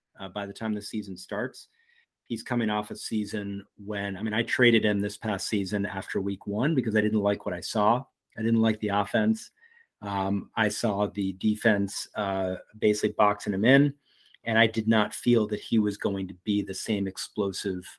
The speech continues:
um, offensive contributor. He, he did have a very strong second half of the season,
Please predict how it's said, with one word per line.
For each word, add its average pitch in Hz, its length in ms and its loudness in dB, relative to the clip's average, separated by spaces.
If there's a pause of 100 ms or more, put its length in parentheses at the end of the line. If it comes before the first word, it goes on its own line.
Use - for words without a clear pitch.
(140)
um, 90 460 -6
offensive 98 560 4
contributor. 98 480 2
He, 117 220 2 (380)
he 147 340 6
did 151 180 10
have 107 220 6
a 87 160 -4
very 113 320 6
strong 98 340 0
second 95 300 -2
half 87 240 -8
of - 20 -14
the - 80 -12
season, 95 500 0